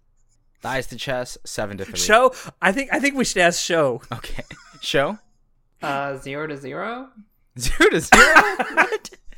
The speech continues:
Speaker 2: What are you like? Well, he does like two D boys.
Speaker 1: Hmm,
Speaker 3: Exactly.
Speaker 1: fair. Fair point. Fair point.
Speaker 2: They are very flat.
Speaker 3: And they do not exist.
Speaker 2: Hmm.
Speaker 1: <laughs> That's the best
Speaker 3: When you
Speaker 1: part.
Speaker 3: divide zero by zero, it just doesn't exist.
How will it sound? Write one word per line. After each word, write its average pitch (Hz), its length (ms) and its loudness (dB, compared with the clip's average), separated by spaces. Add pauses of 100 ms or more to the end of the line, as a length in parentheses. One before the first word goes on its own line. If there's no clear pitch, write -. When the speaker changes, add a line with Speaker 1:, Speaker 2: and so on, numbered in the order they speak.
(380)
Speaker 2:
What 262 100 -6
are 254 60 2
you 185 100 0
like? 165 300 2
Well, 185 320 6
he 175 120 -6
does 190 260 -2
like 160 220 -2
two 180 140 -6
D 156 120 -8
boys. 117 540 -6 (240)
Speaker 1:
Hmm, 226 100 -6
Speaker 3:
Exactly. 247 640 2 (140)
Speaker 1:
fair. - 60 4 (540)
Fair 104 260 -4
point. 92 320 -10 (200)
Fair 98 180 -8
point. 87 320 -20 (640)
Speaker 2:
They 160 140 6
are 175 200 4
very 170 280 2
flat. 160 500 -2 (680)
Speaker 3:
And 170 140 -14
they 170 80 -6
do 175 140 -10
not 180 180 -8
exist. 180 640 -10 (840)
Speaker 2:
Hmm. 180 260 -20 (120)
Speaker 1:
<laughs> 101 140 -2
That's - 300 -4
the 135 100 -10
best 135 280 -4
Speaker 3:
When 170 120 0
you 160 80 -2
Speaker 1:
part. 180 80 -4
Speaker 3:
divide 156 340 -6
zero 170 220 -4
by 165 160 -6
zero, 156 500 -12 (260)
it 143 60 -16
just 143 160 -18
doesn't 143 240 -16
exist. 151 560 -20